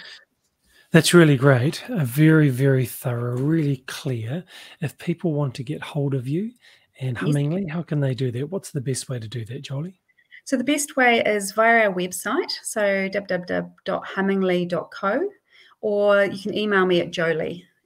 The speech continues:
Speaker 2: at hummingly dot co, and I can send through all those details, Craig, if that's helpful.
Speaker 1: That's great. Uh, Jolie, please don't go anywhere when we finish up, but thank you very much for giving your time. It was seven thirty in the morning when we started, and I really appreciate you getting up early and,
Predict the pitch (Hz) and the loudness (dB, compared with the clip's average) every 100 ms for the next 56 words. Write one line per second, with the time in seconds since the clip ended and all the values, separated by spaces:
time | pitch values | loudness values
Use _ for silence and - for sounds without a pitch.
0 | - 165 - - 170 165 160 165 - - | -4 -4 -4 -8 -8 -8 -8 -8 -8 -10
1 | - - 175 _ - 170 156 175 170 170 | -12 -12 -14 _ -12 -10 -8 -6 -6 -6
2 | 165 170 165 165 170 165 170 165 165 - | -8 -10 -10 -10 -8 -8 -8 -10 -10 -10
3 | 170 170 - - - - - 180 _ _ | -10 -10 -12 -12 -16 -12 -14 -14 _ _
4 | _ _ _ - 139 110 - 135 120 127 | _ _ _ -6 -6 -6 -6 -4 -4 -8
5 | - _ - - - - _ 143 127 123 | -16 _ -20 -20 -20 -20 _ -6 -6 -2
6 | 160 151 147 175 151 156 135 143 147 143 | 0 2 0 -2 -2 -2 -2 0 0 0
7 | 139 131 131 131 151 139 - 185 - 151 | 0 0 -2 -4 -2 -2 -2 -4 -6 -6
8 | 175 143 160 135 151 170 165 160 - 160 | -6 -4 -4 -2 -2 0 -2 -4 -6 -6
9 | 143 131 135 131 127 - 147 156 143 170 | -4 -4 -2 -4 -6 -6 -6 -4 -4 -6
10 | 135 123 - - - - - 190 180 160 | -6 -8 -14 -20 -20 -12 -2 0 0 0
11 | 175 156 156 143 147 147 143 135 135 127 | 2 2 2 2 2 2 2 0 0 -2
12 | - 139 139 127 131 123 131 127 - 131 | -2 -2 0 -2 -2 -2 -2 -4 -6 -6
13 | - 147 175 131 135 127 131 - 135 127 | -4 -6 -6 -6 -4 -4 -4 -4 -4 -2
14 | 127 120 | -2 -4